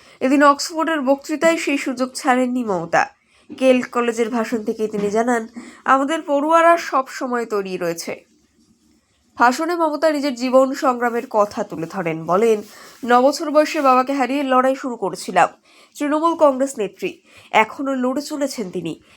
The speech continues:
একদম শেষে অক্সফোর্ডের পড়ুয়াদেরও বার্তা দিয়ে মুখ্যমন্ত্রী বলেন,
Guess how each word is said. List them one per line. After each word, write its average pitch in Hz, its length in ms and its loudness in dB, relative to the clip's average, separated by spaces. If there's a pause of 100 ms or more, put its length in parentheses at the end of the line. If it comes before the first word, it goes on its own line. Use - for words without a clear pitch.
(140)
একদম 208 420 0
শেষে 214 440 0
অক্সফোর্ডের 233 600 0
পড়ুয়াদেরও 214 480 0
বার্তা 202 400 0
দিয়ে 277 160 -2
মুখ্যমন্ত্রী 196 560 -6
বলেন, 208 380 2